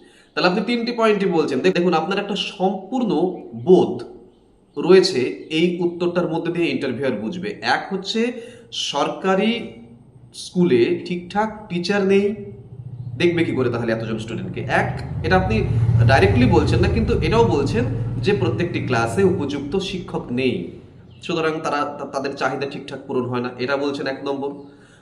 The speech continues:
দুই নম্বরে বলছেন আপনি যে যদি সেই শিক্ষক ঠিকঠাক করে দেখিয়ে দেন, প্রাইভেট টিউশনের প্রয়োজন পড়ে না। এবং তিন নম্বরে বলছেন হুজুগ। এই তিনটে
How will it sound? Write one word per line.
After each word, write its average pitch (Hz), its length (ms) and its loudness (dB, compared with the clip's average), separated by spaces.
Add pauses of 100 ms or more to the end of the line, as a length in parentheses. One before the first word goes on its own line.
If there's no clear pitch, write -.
(120)
দুই 170 140 4
নম্বরে 233 300 4
বলছেন 254 340 0
আপনি 262 300 -2
যে 240 460 -4 (280)
যদি 185 180 4
সেই 202 260 2
শিক্ষক 220 500 -4
ঠিকঠাক 214 440 -4
করে 214 140 2
দেখিয়ে 175 320 4
দেন, 190 160 2
প্রাইভেট 113 340 -4
টিউশনের 139 300 -2
প্রয়োজন 151 420 -2
পড়ে 185 180 4
না। 202 80 0 (440)
এবং 180 220 2
তিন 185 200 6
নম্বরে 175 240 4
বলছেন 147 300 0
হুজুগ। - 540 -4 (800)
এই 147 100 -10
তিনটে 214 380 0